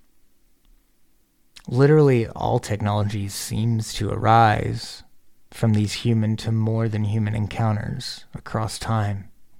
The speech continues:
cultures, and belief systems. It has only been a few hundred years since we ceased to see the world as alive.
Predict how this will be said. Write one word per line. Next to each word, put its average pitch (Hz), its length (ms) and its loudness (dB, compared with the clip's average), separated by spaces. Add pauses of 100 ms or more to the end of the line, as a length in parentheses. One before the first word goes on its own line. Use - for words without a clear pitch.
cultures, 107 560 -4
and 104 80 -4
belief 110 280 -4
systems. - 640 -8 (1300)
It 139 160 6
has 170 180 8
only 120 320 2
been 107 460 2
a 104 80 -4
few 117 340 -2
hundred 104 420 0
years 98 600 -4 (880)
since - 340 -2
we 113 140 2
ceased - 500 -4
to 95 100 -2
see 98 280 -2
the 104 100 0
world 101 300 -2
as 101 120 -4
alive. 104 540 -6